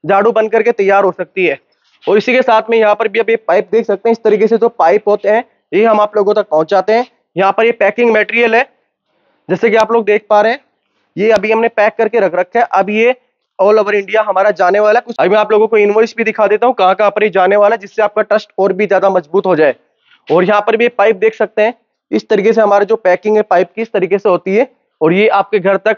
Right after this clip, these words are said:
हमारी कंपनी पहुंचाती है। एक पीस पर कितना पैसा, कितने रुपए आपको मिलेगा, वो सारी चीजें मैं आप लोगों को दिखाऊंगा। जैसे कि यहाँ पर आप लोग देख सकते हैं, ये सीकर राजस्थान के अंदर हमारा material जाने वाला है, शंकर लाल। इसी तरीके से यहाँ पर आप देख सकते हैं,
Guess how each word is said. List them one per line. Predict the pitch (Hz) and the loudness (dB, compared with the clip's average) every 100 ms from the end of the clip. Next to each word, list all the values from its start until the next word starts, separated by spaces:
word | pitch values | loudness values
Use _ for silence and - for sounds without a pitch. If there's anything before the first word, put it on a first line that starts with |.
| - | -2
हमारी | 180 190 | 0 0
कंपनी | 185 185 196 | 0 -2 -2
पहुंचाती | 170 165 180 180 220 | 0 0 0 0 0
है। | 254 254 _ - | 0 -2 _ -2
एक | 214 269 - | 0 0 -2
पीस | 247 233 | -4 -2
पर | 247 | -2
कितना | 240 226 226 240 | -2 -2 0 0
पैसा, | 220 208 233 226 - | 0 0 0 0 -4
कितने | 190 226 | -4 0
रुपए | 208 202 | 0 0
आपको | 233 226 226 | 0 0 -2
मिलेगा, | 202 202 196 226 - _ - | -2 0 0 -2 -4 _ -4
वो | |
सारी | 202 190 208 | 0 0 0
चीजें | 208 202 | -2 -2
मैं | 214 | 0
आप | 196 202 | 0 0
लोगों | 196 | -2
को | 196 | 0
दिखाऊंगा। | 185 175 185 208 240 - - - | -2 -2 0 0 -2 -4 -20 -6
जैसे | 190 214 | -4 -2
कि | 233 | 0
यहाँ | 220 214 | 0 0
पर | 240 | 0
आप | 240 | 0
लोग | 233 226 | 0 -2
देख | 202 214 | -2 -2
सकते | 220 - | -4 -4
हैं, | 214 214 262 _ _ _ - - _ _ - | -4 -4 -6 _ _ _ -20 -20 _ _ -4
ये | 202 | -4
सीकर | - 220 240 226 | -2 -4 -2 -2
राजस्थान | 190 214 226 214 | -2 -2 -2 -2
के | 220 | -2
अंदर | 214 208 | -4 -2
हमारा | 196 196 202 | 0 0 0
material | 190 196 202 | -2 -2 -2
जाने | 190 170 196 | 0 -2 0
वाला | 190 226 | 0 -2
है, | |
शंकर | 180 165 185 | -6 -8 -2
लाल। | 180 214 - _ - _ _ - - _ _ _ | 0 0 -2 _ -20 _ _ -20 -20 _ _ _
इसी | 190 202 | -6 -4
तरीके | 233 226 220 240 | -2 0 0 0
से | 233 | 0
यहाँ | 214 | 0
पर | 208 233 | 0 0
आप | 226 | 0
देख | 208 214 | -2 -2
सकते | 226 - | -4 -4
हैं, | 214 214 - | -4 -4 -8